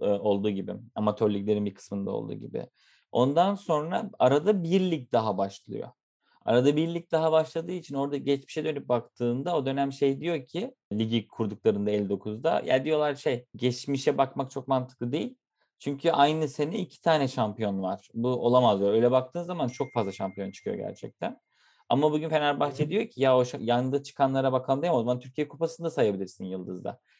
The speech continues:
Speaker 1: Geçmişten beri devam eden bir tane şey var diyor, turnuva. Türkiye Şampiyonası, öncesinde de Maarif bilmem ne galiba. Yani milli küme. Yani sayılabilir düzeyde bunlar diyor. Diğerlere çok karışabilecek durumda değil diyor.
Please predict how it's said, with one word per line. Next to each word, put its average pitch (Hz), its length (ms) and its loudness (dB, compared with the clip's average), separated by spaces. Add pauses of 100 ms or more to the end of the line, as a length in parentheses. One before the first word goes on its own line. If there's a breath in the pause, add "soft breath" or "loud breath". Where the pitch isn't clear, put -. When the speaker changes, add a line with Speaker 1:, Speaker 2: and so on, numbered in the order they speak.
(100)
Speaker 1:
Geçmişten 139 600 0
beri 143 200 4
devam 147 340 4
eden 156 340 0
bir 139 100 -12
tane 127 280 -2
şey 156 260 0
var 165 260 6
diyor, 104 260 2 (320)
turnuva. 104 460 0 (240 soft breath)
Türkiye 139 320 -2
Şampiyonası, 110 720 -2
öncesinde 131 680 -2
de 135 40 -2
Maarif 120 460 0
bilmem 117 380 -2
ne 110 80 0
galiba. - 400 -4
Yani 120 420 0
milli 113 300 0
küme. 107 280 -8 (520)
Yani 107 220 2
sayılabilir 139 760 4
düzeyde 107 440 2
bunlar 98 460 -6
diyor. 104 260 -6
Diğerlere 117 360 6
çok 127 160 -8
karışabilecek 117 720 -2
durumda 117 300 -2
değil 120 300 2
diyor. 101 280 -4